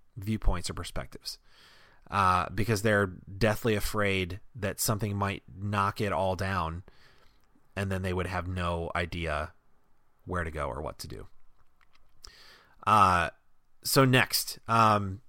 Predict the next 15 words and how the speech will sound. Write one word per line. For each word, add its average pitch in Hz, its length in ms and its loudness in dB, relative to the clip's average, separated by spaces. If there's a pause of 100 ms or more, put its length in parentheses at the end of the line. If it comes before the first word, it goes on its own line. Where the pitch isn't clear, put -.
(720)
another 151 240 8
reason 135 460 4
that 120 100 4
I've 113 120 6
been, 120 240 0
I 107 120 -4
think, 110 220 -2
afraid 110 240 -2
to 101 60 -2
speak 107 200 -6
out 101 220 -4
is, 98 340 -4
is 95 160 -8
because, 104 420 -6 (680)
uh, 95 360 2